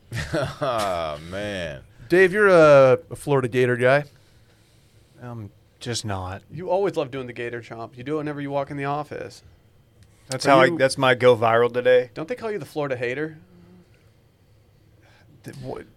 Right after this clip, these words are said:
Speaker 2: Are you aware of the gator infestation at Disney World?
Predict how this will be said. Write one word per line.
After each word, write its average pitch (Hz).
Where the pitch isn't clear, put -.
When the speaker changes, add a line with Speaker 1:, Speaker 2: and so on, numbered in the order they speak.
Speaker 2:
Are 143
you 190
aware 165
of 165
the -
gator 123
infestation 120
at 104
Disney 113
World? 123